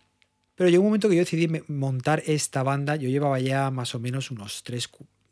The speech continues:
tres años, yo creo, tres, cuatro, sí, tres años llevaba yo en el Reino Unido, decidí montar esta banda, le puse un nombre muy básico, muy sencillo,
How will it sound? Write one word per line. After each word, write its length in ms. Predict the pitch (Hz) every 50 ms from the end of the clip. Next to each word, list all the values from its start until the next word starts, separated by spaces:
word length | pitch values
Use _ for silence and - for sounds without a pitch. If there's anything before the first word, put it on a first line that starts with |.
| _ -
tres 240 | - 156 143 - -
años, 340 | 127 139 185 190 165 139 120
yo 120 | 127 123
creo, 240 | - 131 139 135 123
tres, 220 | 123 - 135 131 -
cuatro, 300 | - 139 131 - 131 131 151
sí, 260 | - - - 170 147 123
tres 200 | - 165 185 175
años 160 | 196 196 175
llevaba 240 | 160 151 147 143 135
yo 80 | 135 139
en 60 | 131
el 60 | 127
Reino 200 | 123 131 127 120
Unido, 220 | 117 120 123 127
decidí 300 | 123 120 117 - 120 110
montar 340 | 123 127 120 113 110 - 113
esta 220 | 113 110 - - 110
banda, 260 | 110 113 120 120 120
le 120 | 113 107
puse 260 | - 143 139 - -
un 100 | 151 131
nombre 300 | 120 123 131 131 123 117
muy 280 | 110 110 123 147 165 143
básico, 500 | 104 127 135 127 - - 123 - - 120
muy 180 | 117 123 151 156
sencillo, 640 | - 156 139 123 - - 147 135 127 120 127 120